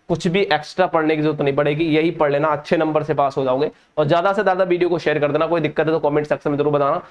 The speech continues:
और सभी दोस्तों को शेयर कर देना है। और नोट्सों को डाउनलोड करने के लिए पेपर हैकर डॉट इन वेबसाइट पर हमारा जाना होगा, जिसका लिंक डिस्क्रिप्शन बॉक्स में है, जाके डाउनलोड कर लीजिए। और आपका भाई बहन कोई भी है, हाई स्कूल, इंटर, बीए, बीएससी, बीकॉम, एमएमएससी, एमकॉम,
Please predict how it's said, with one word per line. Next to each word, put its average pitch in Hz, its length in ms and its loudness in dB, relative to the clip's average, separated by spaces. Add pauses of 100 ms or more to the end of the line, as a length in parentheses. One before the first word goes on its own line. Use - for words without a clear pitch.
(160)
और 151 80 2
सभी 165 240 0
दोस्तों 165 260 0
को 160 80 0
शेयर 151 180 0
कर 139 140 0
देना 139 160 0
है। - 60 0
और 156 140 0
नोट्सों 165 420 0
को 196 60 0
डाउनलोड 170 300 0
करने 156 220 2
के 160 60 0
लिए 180 80 2
पेपर 160 280 0
हैकर 151 180 0
डॉट 147 240 0
इन 151 100 0
वेबसाइट 143 380 0
पर 151 100 0
हमारा 139 200 0
जाना 131 180 2
होगा, 151 240 0 (240)
जिसका 143 220 0
लिंक 160 180 0
डिस्क्रिप्शन 151 360 -4
बॉक्स 135 240 -2
में 139 120 -2
है, 147 160 -10
जाके 143 200 0
डाउनलोड 139 300 0
कर 160 80 0
लीजिए। 147 340 -2 (340)
और 131 200 2
आपका 151 260 0
भाई 160 180 0
बहन 160 220 0
कोई 160 220 -2
भी 165 120 0
है, 165 160 0
हाई 143 180 0
स्कूल, 156 180 -4
इंटर, 147 220 -2
बीए, 147 160 0
बीएससी, 143 300 -2
बीकॉम, 139 340 0
एमएमएससी, 143 380 0
एमकॉम, 135 380 -2